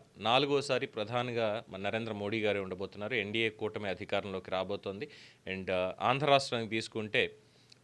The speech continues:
కూటమి, ఎన్డీఏ కూటమి ఉంటుంది. చంద్రబాబు నాయుడు గారు, పవన్ కళ్యాణ్ గారు, వీళ్ళ కూటమే ఉంటుంది. అలాగే వాళ్ళు ఇచ్చినటువంటి రిపోర్ట్స్ ప్రకారం తెలంగాణలో Congress has fair chances to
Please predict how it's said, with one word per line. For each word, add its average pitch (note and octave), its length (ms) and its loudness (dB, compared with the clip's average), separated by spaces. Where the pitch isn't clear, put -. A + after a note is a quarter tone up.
కూటమి, C3+ 360 2
ఎన్డీఏ A#2 320 4
కూటమి G#2 360 -4
ఉంటుంది. G#2+ 280 -6
చంద్రబాబు G#2 280 -2
నాయుడు G2 200 -6
గారు, F#2+ 320 -4
పవన్ G2 200 0
కళ్యాణ్ G2 280 -2
గారు, F#2 240 -6
వీళ్ళ F2+ 200 -6
కూటమే F#2 340 -6
ఉంటుంది. F#2+ 400 -8
అలాగే G2 360 0
వాళ్ళు G#2+ 260 2
ఇచ్చినటువంటి C#3 800 2
రిపోర్ట్స్ C#3+ 420 2
ప్రకారం B2+ 360 4
తెలంగాణలో B2 880 2
Congress D#3+ 360 6
has B2+ 300 4
fair D#3 200 8
chances C#3 560 2
to F3+ 140 0